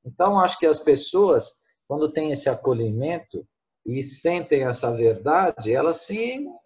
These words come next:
e então me joguei, né? Então, me senti no colo de vocês e falei, não. E quando a Van me falou assim, "Roberto, fica mais um tanto ainda na,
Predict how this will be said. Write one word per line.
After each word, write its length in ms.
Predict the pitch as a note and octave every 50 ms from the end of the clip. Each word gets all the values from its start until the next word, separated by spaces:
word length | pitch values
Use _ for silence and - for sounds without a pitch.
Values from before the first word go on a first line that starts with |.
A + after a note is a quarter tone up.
| _ _ _ _ _ _ _
e 160 | A#2 B2+ D#3+ F3
então 220 | F#3 - - G#3
me 120 | A3+ B3+
joguei, 400 | F4 G4 A4 A4 G4+ A#3 G#3 F#3
né? 300 | D#3 D3+ D3+ D#3 E3 - - _ _ _ _ _ _ _ _ _ _ - - _ _ _ _
Então, 220 | - A#2 - F3+ G3+
me 80 | G3+
senti 340 | G3 - A3 G#3+ G3 - G3+
no 140 | G3 G3+ -
colo 280 | - G3 F#3+ G3 G3+
de 100 | F#3+ F#3+
vocês 600 | F#3 G3 G3 F#3+ - - F#3+ G3+ G#3 A3+ A#3 A3+
e 60 | D4+ D#4+
falei, 300 | - - - G#3 G#3 G#3
não. 480 | G3+ G#3 F#3 C#3+ G2+ F#2+ - - - - - - _ _ _ _ _ _ _ _ _ _ _ -
E 120 | A2+ G#2+
quando 320 | - - D3+ E3 F3 E3+ F3+
a 80 | E3+
Van 260 | - C3+ C#3 D#3+ D#3+ D#3
me 100 | D3+ C#3+
falou 240 | C#3+ D#3+ D3 D3
assim, 340 | C#3+ C#3 - - - D#3+ C3
"Roberto, 440 | B2+ C3 C#3 C#3+ E3 E3+ E3+ - D3
fica 480 | - - - E3+ E3 - - - E3+ D3+
mais 240 | D3+ E3 E3+ D#3
um 120 | D#3+ E3 C#3+
tanto 440 | - _ D3+ D#3+ E3 D#3+ D#3+ D#3+ D#3+
ainda 260 | D#3+ E3 D#3+ D#3+ E3
na, 260 | D#3 C#3+ - -